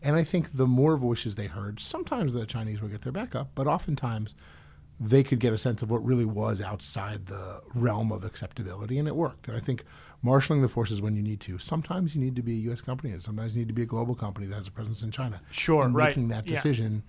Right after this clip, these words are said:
Speaker 1: matters, right? I think when you talk about the jobs that are there, when you talk about how long you've been there, how many
Speaker 2: Mm-hmm.
Speaker 1: provinces you're in, the Chinese are much more willing to listen than if you, you know, if you send over your senior leadership for real meetings. Th-, that's noticed, and it
Speaker 2: Sure.
Speaker 1: matters.
Speaker 2: Sure.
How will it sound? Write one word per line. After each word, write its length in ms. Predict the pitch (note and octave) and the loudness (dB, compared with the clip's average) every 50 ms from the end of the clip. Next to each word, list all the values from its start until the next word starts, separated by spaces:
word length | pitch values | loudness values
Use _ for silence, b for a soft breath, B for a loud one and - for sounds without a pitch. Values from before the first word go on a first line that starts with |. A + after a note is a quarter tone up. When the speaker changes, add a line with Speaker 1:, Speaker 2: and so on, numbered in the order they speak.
| B B B B | B B B B
Speaker 1:
matters, 380 | - F3+ F3+ A2+ F2 - - - | 2 2 2 2 0 -6 -10 -10
right? 200 | - F#2 A2 A#2+ A#2+ | -8 -6 -6 -6 -6
I 40 | A#2 | -4
think 200 | - - B2+ - | -2 -2 -2 0
when 140 | A#2+ A#2+ A#2+ | 0 -2 0
you 80 | A#2 A#2 | 0 -2
talk 260 | - - A2+ A#2 - | -2 -2 -4 -4 -2
about 180 | A#2 A2+ A2+ - | -4 -4 -4 -4
the 60 | A2+ | -4
jobs 340 | F#2+ G#2 F#2 F#2 F#2 - - | -6 -4 -6 -6 -8 -8 -8
that 80 | G2+ | -8
are 40 | F#2+ | -8
there, 180 | F#2 F#2 F#2 F2+ | -8 -8 -10 -10
when 100 | F2 F#2+ | -10 -10
you 60 | G2 G2+ | -10 -12
talk 260 | - - A2+ - - | -8 -10 -10 -8 -8
about 140 | G#2 G#2+ - | -10 -10 -8
how 160 | - A#2 G#2+ | -8 -8 -6
long 200 | G2+ G2+ G2+ G#2 | -6 -6 -6 -6
you've 180 | G2 F#2+ F#2+ | -6 -6 -8
been 120 | F2+ F2+ F2+ | -10 -12 -12
there, 240 | F2 F2+ G#2 A2+ B B B B B | -12 -10 -12 -12 B B B B B
how 120 | B - D3 | B -2 0
many 160 | A#2 A2 G#2 | 0 0 0
Speaker 2:
Mm-hmm. 40 | - | -2
Speaker 1:
provinces 460 | - - G2 F#2 G2+ G2+ - - F#2+ | -4 -6 -6 -6 -6 -8 -8 -8 -10
you're 160 | G2+ G#2 G#2 | -8 -8 -8
in, 180 | A2 A#2+ C#3+ D3 - - - - - - - - - - - - | -4 -4 -4 -4 -6 -10 -20 -20 -20 -20 -20 -20 -20 -20 -14 -10
the 80 | - A#2 | -8 -6
Chinese 320 | - - B2+ D3 D3+ C3+ | -4 -2 -2 0 0 0
are 60 | C#3+ | 0
much 180 | C3+ C#3+ D3 - | 0 0 0 0
more 80 | C#3 B2+ | 0 2
willing 160 | C3+ C#3 A#2+ | 2 2 2
to 60 | A2+ | 2
listen 260 | C3+ D3 D3 - G2+ G2+ | 0 -2 -2 -2 -4 -4
than 160 | G#2+ G#2 G#2 | -4 -4 -6
if 160 | G#2+ - - | -6 -6 -6
you, 220 | G#2+ G#2 G2+ G2 B B B B B B B B B | -6 -6 -6 -6 B B B B B B B B B
you 60 | - | 2
know, 80 | E3 C#3+ | 2 2
if 80 | A2+ - | 4 2
you 60 | A2 | -2
send 260 | - - B2 A#2+ A#2+ | 0 0 2 2 2
over 160 | A#2+ A2+ G#2+ | 2 2 0
your 100 | G2 G#2 - | -2 -4 -4
senior 280 | - - A2 G2+ G2+ | -4 -4 -4 -4 -4
leadership 400 | G2 G2 G2 G2 - - G#2 - | -6 -6 -6 -8 -6 -8 -10 -10
for 140 | - - G#2 | -8 -8 -8
real 160 | G2 F#2 F2+ | -6 -6 -6
meetings. 420 | F#2+ G2+ F#2 F#2+ G#2 B2+ C3+ - - - | -6 -6 -6 -6 -6 -6 -6 -8 -12 -8
Th-, 240 | - D3 D3+ C#3+ - - - | -4 -4 -4 -4 -4 -6 -6
that's 280 | - C3 D#3 - - - | -6 -4 -4 -4 -2 0
noticed, 420 | B2 D3 E3+ D3 A#2 - - - | 0 2 2 0 -2 -6 -8 -6
and 140 | C3 B2+ C3+ | -4 -2 -2
it 40 | C3+ | -2
Speaker 2:
Sure. 240 | A#2 B2 C3+ C#3 B2+ | 0 2 4 4 2
Speaker 1:
matters. 160 | A2+ G#2+ A#2 - - - - - - - | 2 -2 -8 -16 -20 -20 -20 -20 -20 -20
Speaker 2:
Sure. 340 | - - - D#3+ D3 C3 - | -6 2 4 4 4 4 2